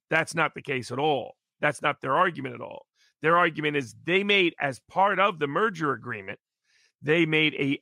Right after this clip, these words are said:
a precondition to its closing that Twitter fully disclose certain pertinent material facts.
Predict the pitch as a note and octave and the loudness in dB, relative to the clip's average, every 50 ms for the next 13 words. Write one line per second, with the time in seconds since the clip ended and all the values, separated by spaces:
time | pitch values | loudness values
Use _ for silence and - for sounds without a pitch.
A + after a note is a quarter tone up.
0 | - - D3+ D3+ D3 C#3+ B2+ - - D#3+ G#3+ A#3 G#3 - - D#3+ D3 C3+ D3+ F3+ | -2 0 0 2 2 0 -2 -6 -8 -6 -6 -6 -6 -6 -6 -8 -6 -2 -2 -2
1 | F3 - - D#3 C#3+ B2+ A2+ - D3 D3 C#3 C3 B2 - - - F3+ G#3 A#3 A3+ | -2 -2 -6 -6 -8 -8 -8 -6 -4 0 0 -2 -2 -4 -8 -4 0 2 2 2
2 | G3 C#3+ A#2+ - - G2 G2 - _ _ _ _ _ _ _ _ _ _ - D#3 | 0 -2 -4 -8 -12 -14 -18 -20 _ _ _ _ _ _ _ _ _ _ -2 0
3 | D3 - - C#3+ F3 F#3+ F3+ E3 D3+ A#2 - - G3+ G3+ G3 F#3+ F#3 F3+ D#3 D#3 | 0 -2 -2 0 0 2 2 2 0 0 -2 0 2 2 4 4 2 2 0 -2
4 | - - - - F3 F#3+ F#3+ E3 C#3+ C3+ C3+ B2+ - - _ _ _ _ - - | -4 -6 -10 -4 0 0 2 2 2 0 -2 -4 -6 -12 _ _ _ _ -6 -2
5 | E3+ E3+ - E3+ D3+ C3+ A#2+ _ - D#3+ D#3 - D3 C#3+ - _ - C3+ - - | -2 -2 -2 -4 -8 -10 -8 _ 2 2 2 2 -2 -10 -10 _ -18 -18 -12 -8
6 | D#3 C#3 B2+ B2+ B2 G#2+ - - D3+ C3 A2 - _ _ _ | -6 -6 -4 -6 -8 -8 -4 -2 -2 -2 -2 -4 _ _ _